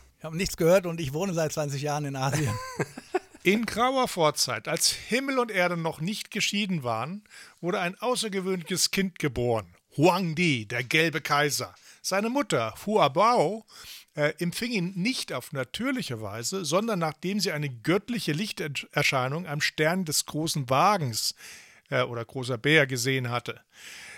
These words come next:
Speaker 2: So galt Huang Di von Geburt an als Kind des Himmels, geboren in einer Zeit, als die Welt noch im Chaos versank. Okay,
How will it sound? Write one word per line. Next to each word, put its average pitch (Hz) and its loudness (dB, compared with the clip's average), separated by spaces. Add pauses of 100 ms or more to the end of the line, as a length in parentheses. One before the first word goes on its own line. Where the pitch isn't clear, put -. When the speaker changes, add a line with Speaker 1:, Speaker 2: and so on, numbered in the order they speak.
(220)
Speaker 2:
So 165 0
galt 170 4
Huang 160 0
Di 220 0
von 214 0
Geburt 202 4
an 226 -2
als 208 0
Kind 240 -4
des 202 -2
Himmels, 170 -2
geboren 220 4
in 196 -2
einer 180 2
Zeit, 208 4
als 170 -4
die 160 -2
Welt 180 2
noch 175 -4
im 190 -6
Chaos 190 2
versank. 131 0 (1000)
Okay, 143 2